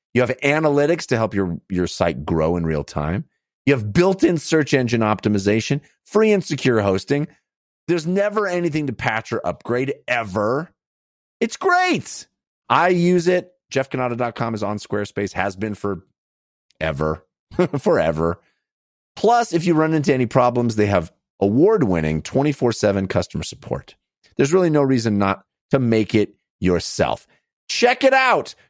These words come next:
Go to squarespace dot com slash Jeff sent me for a free trial. That is absolutely free. You can build your site, completely build it,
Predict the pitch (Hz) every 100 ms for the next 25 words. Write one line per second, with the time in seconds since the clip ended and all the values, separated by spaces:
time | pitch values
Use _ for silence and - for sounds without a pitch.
0 | - 165 139 - 160 139 - 107 - 87
1 | 76 - 73 - - 139 117 127 - 98
2 | 117 90 - 90 73 80 95 - _ _
3 | _ _ _ _ _ _ - 277 - 302
4 | 285 - 262 135 80 92 139 - 147 196
5 | 185 170 156 113 101 87 80 76 101 _
6 | _ _ 135 131 127 110 165 196 170 170
7 | - 147 110 - 135 135 202 196 180 185
8 | 175 92 73